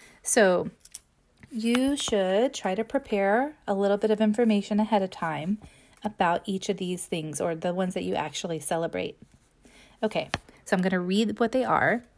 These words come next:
Zum Geburtstag. Was macht deine Familie zum Geburtstag? That's kind of how that whole structure would go together. And then so you would answer, meine Familie, something, right? Um, feiert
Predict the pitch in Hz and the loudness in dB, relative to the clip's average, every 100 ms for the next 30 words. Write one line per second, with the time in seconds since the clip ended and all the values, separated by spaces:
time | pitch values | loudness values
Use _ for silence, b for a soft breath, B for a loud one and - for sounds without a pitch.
0 | b b b b b b - - 233 220 | b b b b b b -4 4 6 8
1 | 202 190 175 190 - - 233 285 320 - | 6 2 0 0 -4 2 6 6 2 -8
2 | - _ _ _ - 208 233 - 208 185 | -20 _ _ _ -6 4 4 4 0 -2
3 | - 180 175 165 175 165 170 170 220 240 | 0 -2 0 -2 -2 -2 -2 0 2 2
4 | 240 - 196 190 196 - 175 160 - - | 0 0 2 2 0 -2 0 0 0 -4
5 | 139 160 - - - - 180 160 170 160 | -6 -8 -8 -8 -8 -6 -6 -4 -2 -2
6 | 151 - 170 160 165 - 190 196 220 226 | -2 0 -2 0 -4 -2 -2 0 0 0
7 | 233 254 269 269 269 b b b 196 202 | 0 2 2 2 -2 b b b 2 4
8 | 190 208 190 185 - 226 254 - 190 175 | 4 2 0 0 0 2 2 2 0 2
9 | 170 175 b b b b - 196 196 214 | 0 -4 b b b b 2 6 8 6
10 | 240 - 262 269 214 185 175 170 170 170 | 6 4 2 4 4 4 0 -2 0 2
11 | 175 226 262 - _ _ _ _ _ _ | 4 4 0 -8 _ _ _ _ _ _
12 | _ _ _ - 196 175 165 156 165 202 | _ _ _ -2 0 0 -2 -2 -2 0
13 | 185 175 190 185 185 175 175 180 B B | 2 4 2 2 4 4 4 0 B B
14 | B B - - 208 202 226 226 226 - | B B -14 2 6 6 6 4 2 -2